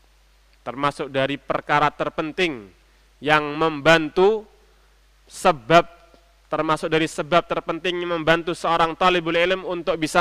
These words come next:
mendapatkan ilmu. Fatalibul ilmi yambagi an yakuna min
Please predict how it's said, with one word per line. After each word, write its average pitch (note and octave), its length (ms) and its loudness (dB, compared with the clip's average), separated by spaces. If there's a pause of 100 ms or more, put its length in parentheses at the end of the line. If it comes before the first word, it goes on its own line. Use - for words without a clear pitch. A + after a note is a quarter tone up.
mendapatkan D3+ 560 0
ilmu. A#2 320 -4 (2500)
Fatalibul G#3 720 6
ilmi G#3 480 2
yambagi G3+ 480 6
an G3+ 160 0
yakuna G3+ 560 4
min G3 240 -2